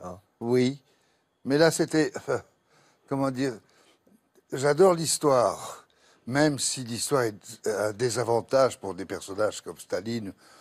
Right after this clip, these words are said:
Speaker 2: Je parle même pas d'Hitler, parce qu'il n'est pas intéressant. Mais Staline est intéressant.
Speaker 1: Pour quelle raison ?
Speaker 2: Euh, parce que c'est une idéologie, euh, qui voulait du bien, mais qui, comment dire, tout un peu comme chez Fidel,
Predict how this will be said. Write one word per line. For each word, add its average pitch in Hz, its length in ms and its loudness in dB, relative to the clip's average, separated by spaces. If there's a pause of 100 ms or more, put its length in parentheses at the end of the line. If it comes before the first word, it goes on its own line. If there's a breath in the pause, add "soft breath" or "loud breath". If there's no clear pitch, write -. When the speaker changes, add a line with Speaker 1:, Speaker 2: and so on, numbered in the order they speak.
(160 soft breath)
Speaker 2:
Je - 160 -20
parle 117 160 0
même 113 220 -6
pas 113 160 0
d'Hitler, 123 340 2
parce - 160 -8
qu'il 110 120 -10
n'est 95 80 -8
pas 104 120 -4
intéressant. 90 640 -6 (560 soft breath)
Mais - 80 -8
Staline 185 380 0
est 156 160 -2
intéressant. 107 720 -4
Speaker 1:
Pour 156 100 -2
quelle 160 160 2
raison ? 110 380 2 (720 soft breath)
Speaker 2:
Euh, 160 60 -4
parce 170 240 -4
que 220 120 -2
c'est - 320 -10
une 143 200 -8
idéologie, 147 920 2 (200)
euh, 127 340 4 (800 loud breath)
qui 139 220 -8
voulait 147 460 2 (300)
du 131 220 -10
bien, 190 320 4
mais 131 460 0
qui, 143 420 -10 (600 loud breath)
comment 127 240 -2
dire, 120 360 -2
tout - 160 -14
un 117 100 0
peu 123 200 -4
comme 95 440 -8
chez 101 220 -12
Fidel, 131 480 -2